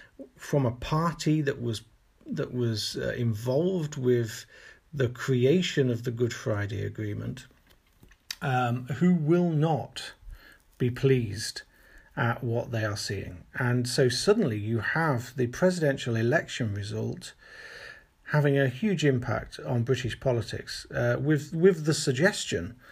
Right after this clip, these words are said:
that the government might even amend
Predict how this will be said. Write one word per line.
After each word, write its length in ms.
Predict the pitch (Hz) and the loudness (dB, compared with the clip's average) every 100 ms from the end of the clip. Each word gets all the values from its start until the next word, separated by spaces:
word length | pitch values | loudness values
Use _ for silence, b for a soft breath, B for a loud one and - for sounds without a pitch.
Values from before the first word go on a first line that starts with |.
| B B _ | B B _
that 420 | 135 131 123 127 - | 2 2 2 -6 -4
the 80 | 143 | 0
government 460 | 123 135 127 123 123 | 4 4 2 -2 -2
might 440 | 127 120 117 - - | 0 0 -2 -8 -4
even 600 | 147 123 123 113 113 - | -2 0 0 0 -2 -4
amend 760 | - 120 120 131 131 123 120 135 | -2 2 4 4 4 2 0 -6